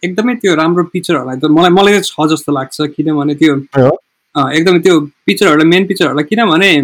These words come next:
Speaker 1: त्यो ब्याटरहरू पनि यहाँको एकदमै खतरा हुन्छ नि त बेसबलको।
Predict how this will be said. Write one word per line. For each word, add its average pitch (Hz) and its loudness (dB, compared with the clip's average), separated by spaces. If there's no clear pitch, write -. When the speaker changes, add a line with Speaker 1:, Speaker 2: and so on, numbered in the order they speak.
Speaker 1:
त्यो - -6
ब्याटरहरू 151 0
पनि 196 0
यहाँको 170 0
एकदमै 185 0
खतरा 165 -2
हुन्छ 143 0
नि 160 2
त 151 -2
बेसबलको। 143 -4